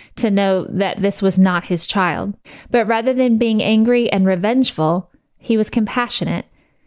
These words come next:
and wanted to have a quiet separation that would maintain his personal reputation and also not put Mary in harm's way,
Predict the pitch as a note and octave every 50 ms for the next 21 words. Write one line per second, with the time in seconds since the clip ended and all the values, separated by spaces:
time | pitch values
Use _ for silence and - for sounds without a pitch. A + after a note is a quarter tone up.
0 | _ _ - - - G3 G3 G3 G3+ G#3 G#3 G#3+ G#3+ A3 G3 G#3 G3 F#3+ - -
1 | - A3+ A#3+ C4 B3+ - - - E3+ - E3+ E3 E3 E3 - - F3+ F3 F3+ E3+
2 | - F3 F#3 F#3 F3+ F3 F#3 G3 G3 F#3+ F#3+ G3 - G#3 F#3+ F#3+ F#3+ E3+ G3+ B3
3 | C4 C4 - - - A#3 G3+ - G3 F3+ F3+ F3 E3 - E3+ E3 - F3+ E3 -
4 | - D#3+ D3+ D#3+ F3+ E3+ - - - - - _ _ _ _ - - B3+ C4+ D#4
5 | D#4+ D#4 C#4+ B3 A3+ A3 A3+ A#3 A3+ - - - B3+ A3+ - G#3+ G#3 G3+ G3+ G3+
6 | G3 G3 D#3+ F3 G3 F3+ F3 F3 E3 - G#3 F3 - - G3 -